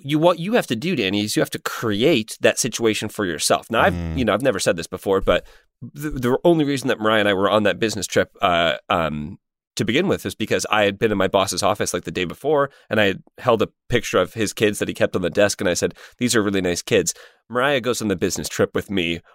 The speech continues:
Speaker 1: or maybe we never see these kids again.
Speaker 2: <clears throat>
Speaker 1: And I, I really put the fear of God into him, and I made
Speaker 2: Wow.
Speaker 1: it happen. I made it happen for myself. So you need to make it happen for you, Danny. So stage a kidnapping. That's a really great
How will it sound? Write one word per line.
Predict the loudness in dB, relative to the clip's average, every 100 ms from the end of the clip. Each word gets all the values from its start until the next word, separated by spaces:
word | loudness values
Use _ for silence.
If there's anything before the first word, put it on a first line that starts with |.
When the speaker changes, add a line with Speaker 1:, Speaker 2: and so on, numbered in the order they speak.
| _
Speaker 1:
or | 0 2 2 0
maybe | 0 0 0
we | 0
never | 2 2 2
see | 0
these | -2 -4
kids | -4 -4 -2
again. | 0 2 0 -6
Speaker 2:
<clears throat> | -8 0
Speaker 1:
And | 0 0 -2 0
I, | 0 0
I | -2
really | 0 -2
put | -4
the | -4
fear | -2 0
of |
God | 2 2 2
into | -4
him, | -4 0
and | 0
I |
made | 2 2 2
Speaker 2:
Wow. | -2
Speaker 1:
it |
happen. | -4 -4 -4 -6 -4
I | -2
made | 2 2
it | 0
happen | -2 -2 -2
for | -2
myself. | -2 0 -2 -2
So | -4
you | 0
need | 2
to | 2
make | 2
it | 2
happen | -2 -4 -6
for | -2
you, | 0
Danny. | 0 0 0 -6 _ _
So | 2 4 2 -4 -6
stage | 0 0
a | 0
kidnapping. | 0 2 0 -2 -8 -10 _ _ _
That's | 2 2 2
a |
really | -2 0 0
great | 2 2 2